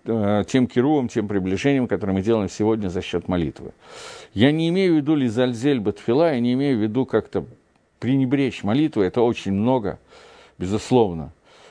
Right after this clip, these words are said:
Молитва, особенно в миньяне, это совершенно потрясающая вещь, и, в общем, мир не может существовать без неё.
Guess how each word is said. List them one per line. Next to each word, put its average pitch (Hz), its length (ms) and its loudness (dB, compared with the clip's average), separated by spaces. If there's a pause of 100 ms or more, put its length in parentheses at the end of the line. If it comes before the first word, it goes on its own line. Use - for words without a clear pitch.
Молитва, 110 440 2
особенно 101 400 0
в 95 60 0
миньяне, 110 480 0
это 98 100 -8
совершенно 113 340 0
потрясающая 101 720 0
вещь, 127 380 -2
и, 87 340 0
в 85 100 0
общем, 104 280 0
мир 107 160 2
не 101 120 0
может 98 240 -2
существовать 98 680 0
без 76 200 -8
неё. 127 320 0